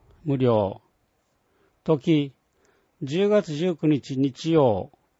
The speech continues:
十三時三十分から十六時三十分。内容、十月は里親月間です。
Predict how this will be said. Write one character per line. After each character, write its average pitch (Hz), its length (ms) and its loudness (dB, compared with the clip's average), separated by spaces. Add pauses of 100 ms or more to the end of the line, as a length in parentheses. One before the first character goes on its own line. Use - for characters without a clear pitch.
(200)
十 185 260 -2
三 165 260 2
時 135 140 -4
三 160 260 0
十 156 160 -4
分 123 300 -4
か 151 120 -2
ら 113 280 0
十 170 260 -2
六 160 220 0
時 127 120 -4
三 135 300 -2
十 117 140 -6
分。 98 480 -8 (1600)
内 151 280 0
容、 135 380 2 (580)
十 185 260 0
月 190 300 0
は 131 340 -2
里 170 360 0
親 180 200 6
月 170 220 -2
間 120 260 0
で 98 140 -4
す。 - 280 -16